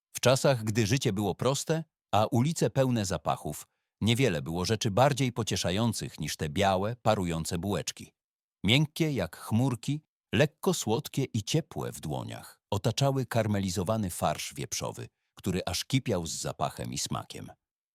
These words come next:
Mięso pochodziło z tych lśniących kawałków, które widać było w witrynach, polakierowanych miodem i pikantnych od sosu sojowego i przypraw. Drobno posiekane i duszone w gęstym sosie,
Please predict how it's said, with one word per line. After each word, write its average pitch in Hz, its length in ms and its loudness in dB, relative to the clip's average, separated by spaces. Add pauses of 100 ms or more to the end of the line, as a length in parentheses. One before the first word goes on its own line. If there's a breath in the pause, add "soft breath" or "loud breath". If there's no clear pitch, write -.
(200)
Mięso 147 320 4
pochodziło 123 520 -2
z - 80 -6
tych 101 300 -4
lśniących 110 720 0
kawałków, 80 680 -4 (220 soft breath)
które 101 300 -2
widać 123 360 0
było 113 260 -2
w 90 80 -4
witrynach, 78 720 -6 (200)
polakierowanych 90 840 0
miodem 82 440 -2 (280 loud breath)
i 104 120 0
pikantnych 147 720 0
od 87 140 -6
sosu 117 400 -2
sojowego 78 600 -4
i 71 100 -8
przypraw. - 640 -8 (580)
Drobno 131 380 2
posiekane 101 600 -2
i 87 100 -2
duszone 101 520 -2
w 82 80 -8
gęstym 98 480 0
sosie, - 440 -4